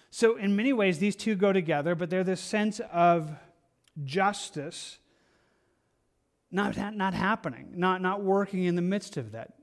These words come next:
I'm trying to figure out how to say this in a way that is both helpful and, uh, understandable. You know, I, I think about where jurisprudence is in our country right now, and please understand, hey, I,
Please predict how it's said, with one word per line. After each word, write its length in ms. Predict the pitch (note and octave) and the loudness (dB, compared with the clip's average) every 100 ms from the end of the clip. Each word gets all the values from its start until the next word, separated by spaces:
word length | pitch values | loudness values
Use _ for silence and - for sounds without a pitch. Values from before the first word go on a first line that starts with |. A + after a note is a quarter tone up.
| F#3+ F3+ - - F#3+ | -16 -16 -18 -14 -8
I'm 120 | G3 | -4
trying 200 | G#3 A#3+ | 0 0
to 60 | |
figure 180 | B3+ F#3 | 2 2
out 100 | F3+ | 2
how 120 | G3 | 2
to 100 | G3 | 0
say 260 | F3 - F3+ | 0 -2 -2
this 240 | E3+ D#3+ | 0 -4
in 60 | D#3+ | -4
a 60 | D3 | 0
way 300 | D3+ D#3 D3 | 2 2 2
that 160 | D3 | 0
is 120 | D3+ | -2
both 220 | B2+ D3+ C#3 | -4 -6 -2
helpful 560 | D#3+ D#3+ - F3 D3 | 0 0 -2 -4 -4
and, 220 | C#3 C3 C3 - _ _ _ _ | -2 -6 -8 -16 _ _ _ _
uh, 160 | D3+ D#3+ | -2 -2
understandable. 760 | E3 D3 - E3 D#3+ C3 B2+ C3 - _ _ - | -2 -4 -2 -2 0 -2 -6 -10 -18 _ _ -4
You 120 | G3 | -2
know, 60 | |
I, 160 | G#3+ F#3+ C4 | 0 -2 -4
I 60 | |
think 280 | E3 - A3+ | -6 -2 0
about 280 | G#3+ F#3+ F3+ | 6 6 6
where 580 | F3 E3+ E3+ D#3 D3 - - _ _ _ _ _ _ _ - - _ _ C#3+ | 4 2 4 4 0 -6 -20 _ _ _ _ _ _ _ -20 -20 _ _ -2
jurisprudence 720 | F#3+ G3 - F#3 F#3 F#3+ - | 2 2 0 0 2 0 2
is 220 | F#3 E3+ | 2 0
in 80 | C3+ | -2
our 180 | C#3+ F#3 | -4 -4
country 420 | F#3 F3+ F3 F3+ | -2 -2 -2 0
right 220 | E3+ F3 | 0 2
now, 260 | E3 E3 F3 | 0 0 -2
and 160 | D3+ D3 | -6 -4
please 200 | G3+ F3 | -4 -2
understand, 500 | D#3+ C#3 D#3+ D3 A#2+ | -4 -4 -2 -2 -2
hey, 240 | D3 C#3+ | -2 0
I, 200 | C#3 C#3+ | 0 -2